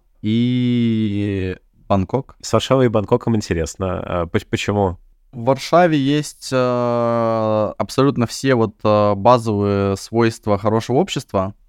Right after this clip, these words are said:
Speaker 1: А, очень высокий уровень доброты, очень высокий уровень безопасности. На самом деле уровень безопасности растет во всех смыслах, включая экономическую, потому что Варшава, она очень много лет, э, подряд попадала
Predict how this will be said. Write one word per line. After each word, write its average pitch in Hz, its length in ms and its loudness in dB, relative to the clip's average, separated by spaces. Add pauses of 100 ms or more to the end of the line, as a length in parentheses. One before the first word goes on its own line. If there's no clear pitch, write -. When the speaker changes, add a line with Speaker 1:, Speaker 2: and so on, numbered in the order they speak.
(140)
Speaker 1:
А, 98 500 4
очень 123 280 2
высокий 113 340 -2
уровень 107 280 4
доброты, 120 720 0
очень 104 360 0
высокий 104 340 -2
уровень 101 220 2
безопасности. 98 1300 0
На 104 120 0
самом 113 280 4
деле 95 680 0
уровень 110 260 0
безопасности 101 580 0
растет 101 320 0
во 101 60 0
всех 151 220 0
смыслах, 104 320 -4
включая 101 340 0
экономическую, 104 720 0
потому 95 320 -2
что 92 640 -2
Варшава, 95 800 0
она 92 340 0
очень 104 320 -2
много 95 220 0
лет, 95 260 2 (140)
э, 92 320 0
подряд 98 420 2
попадала 92 760 0